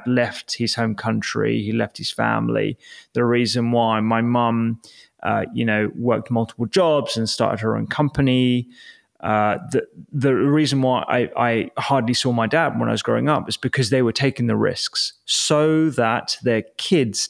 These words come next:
did not have to take the risks that they chose to. And so when I decide to instill the same sort of courage to, to, to take a dose of what they taught me,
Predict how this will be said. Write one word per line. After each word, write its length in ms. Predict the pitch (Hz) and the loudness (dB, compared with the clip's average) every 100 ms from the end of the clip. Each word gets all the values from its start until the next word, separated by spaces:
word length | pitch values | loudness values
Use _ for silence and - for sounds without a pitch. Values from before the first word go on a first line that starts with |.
| - | -2
did 200 | 143 117 | 0 2
not 300 | 127 135 - | 2 2 -2
have 340 | - - 131 - | -4 -2 -2 -4
to 80 | |
take 300 | - 120 113 | -6 -4 -2
the 100 | - | -4
risks 500 | 113 117 - - - | -2 -2 -2 -4 -6
that 280 | - 110 104 - - _ | -2 -2 -2 -10 -20 _
they 480 | 120 117 110 131 127 | -4 -2 2 2 2
chose 480 | 110 - 113 113 - | 0 0 0 0 -4
to. 320 | - - - - _ - - - - | -4 -4 -4 -10 _ -20 -20 -14 -2
And 160 | 127 | 0
so 600 | - 147 139 131 127 117 - | 2 2 2 2 2 -2 -4
when 840 | 147 131 151 170 175 175 170 - - _ _ _ - | 0 2 2 2 2 0 0 -4 -12 _ _ _ 2
I 720 | 143 151 156 156 156 156 - - - 143 | 4 4 2 2 2 0 -2 -4 -8 -4
decide 840 | 139 - 156 151 123 101 107 - - - - - _ | -2 0 0 2 2 0 -2 -6 -16 -20 -20 -20 _
to 560 | - 143 127 120 117 113 - - _ _ _ _ _ _ | -2 2 4 4 2 0 -4 -16 _ _ _ _ _ _
instill 440 | 165 139 - 175 156 | 2 2 2 2 2
the 120 | 147 | 2
same 360 | - 170 180 | 2 2 2
sort 180 | 175 160 | 0 0
of 80 | 127 | 0
courage 460 | - 165 131 110 - - | 0 2 2 0 -4 -4
to, 180 | - 139 | 0 0
to, 300 | - 151 131 | 0 0 0
to 160 | - | -2
take 260 | 117 170 156 | 0 0 2
a 40 | |
dose 380 | 123 147 147 147 | 2 2 2 2
of 140 | 135 110 | -2 2
what 400 | 127 - - 117 | 0 0 -4 0
they 580 | 139 135 135 131 - - | 2 2 2 -2 -4 -8
taught 260 | - 143 | 0 0
me, 440 | - 123 107 131 | 2 0 0 -2